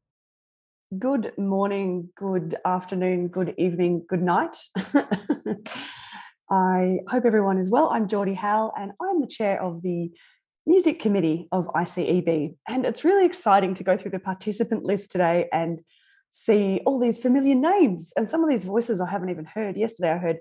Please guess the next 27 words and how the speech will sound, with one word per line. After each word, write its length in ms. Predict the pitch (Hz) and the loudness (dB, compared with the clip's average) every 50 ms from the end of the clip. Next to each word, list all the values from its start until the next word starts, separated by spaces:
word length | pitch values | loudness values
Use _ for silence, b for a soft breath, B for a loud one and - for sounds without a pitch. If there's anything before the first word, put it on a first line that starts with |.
| b b b b b - | b b b b b -2
Niels 240 | 180 190 180 160 165 | 0 0 0 0 0
Matthesser 520 | 180 202 202 214 196 - - 185 175 170 | -2 -2 -2 -2 -6 -2 0 0 0 0
for 180 | 175 - - 170 | -2 -6 -6 -6
the 80 | 170 | -6
first 280 | 170 - 180 170 175 - | -2 -2 -4 -4 -4 -6
time. 360 | - 165 151 160 285 285 - _ _ - B B B | -6 -4 -2 -2 -2 -2 -4 _ _ -20 B B B
That 100 | 180 175 | -2 -2
was 140 | - 175 170 156 _ _ _ - | -2 -2 -6 -8 _ _ _ -2
very 120 | 180 165 | -2 0
exciting. 360 | 160 - - 180 165 - 311 - - B B B B B B B B | 0 0 -2 -2 0 0 -4 -4 -8 B B B B B B B B
Um, 520 | 202 202 196 196 196 196 202 202 196 - _ _ _ _ _ _ _ _ _ _ _ _ _ - - | 4 6 6 6 4 2 0 -2 -6 -8 _ _ _ _ _ _ _ _ _ _ _ _ _ -20 -10
so 180 | - - 233 202 | -4 0 2 4
welcome 300 | 196 196 202 - 269 - | 4 4 2 2 0 -2
everyone. 500 | - 220 196 214 196 180 175 165 170 170 B B B B | 0 0 0 2 2 2 2 0 0 -4 B B B B
And 140 | - 196 196 | -2 0 2
I'm 160 | - 180 202 | 2 2 2
really 220 | 196 202 196 190 190 | 2 0 0 0 -2
happy 300 | 160 185 185 - 190 175 | -2 -4 -6 -6 -8 -8
to 440 | - - - 220 196 185 180 170 170 b b b b b b b - | -6 -2 0 2 2 2 0 0 -4 b b b b b b b -2
be 360 | - 202 185 180 185 180 185 180 | 0 2 2 2 2 0 -2 -2
talking 440 | - - 226 208 202 226 208 196 185 | -2 -2 -2 0 0 0 0 0 0
today 340 | - 202 202 196 196 190 190 | 0 2 4 4 4 4 2
about, 420 | 185 185 190 185 185 - - - - - - | 2 2 2 2 2 0 -2 -8 -14 -6 -4
uh, 160 | 185 180 180 | -2 -2 0
the 100 | 170 190 | -2 -2
digitization 1040 | - 233 220 285 277 - 214 202 185 170 185 170 214 - - 226 185 175 170 165 - - | -2 -2 -2 -2 -2 -2 0 0 0 2 2 0 0 0 0 -2 0 0 -2 -4 -2 0
of 440 | 185 190 185 180 170 170 165 151 | 0 2 2 0 -2 -6 -10 -12